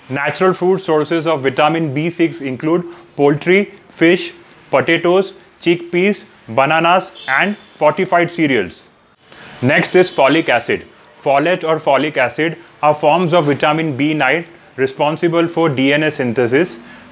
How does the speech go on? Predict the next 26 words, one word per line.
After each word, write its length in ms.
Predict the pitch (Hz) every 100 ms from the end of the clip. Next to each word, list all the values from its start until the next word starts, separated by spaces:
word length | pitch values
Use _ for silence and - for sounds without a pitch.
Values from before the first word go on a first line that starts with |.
| -
prevents 400 | 143 151 180 -
pregnancy 560 | 151 139 156 175 180
complications 960 | 170 139 117 139 135 135 127 160 175 - - -
and 280 | 131 165 190 - _ 135
new 220 | 156 185
cell 240 | 180 165
formation. 540 | 160 139 123 120 - 87 76 - - - -
The 140 | 123 143
deficiency 760 | 135 135 180 185 180 175 190
symptoms 540 | 190 147 131 165 165 156
are 160 | 156
diarrhea, 680 | 139 120 117 131 147 170 190 - _ 117
depression 600 | 127 143 160 156 185 156
and 180 | 151
mental 360 | 135 131 143 160
confusion. 580 | 139 113 135 117 101 80 - - - - - -
If 240 | 160 156
untreated, 760 | 151 170 185 160 143 156 185 - - -
it 180 | 143 -
can 260 | 170 165
lead 320 | 156 180 170 -
to 160 | 175
disease 340 | 143 135 170 156
like 240 | 156 147
anemia. 560 | 131 135 135 117 87 78 _ _ _
Spinach, 680 | - - 170 165 190 208 -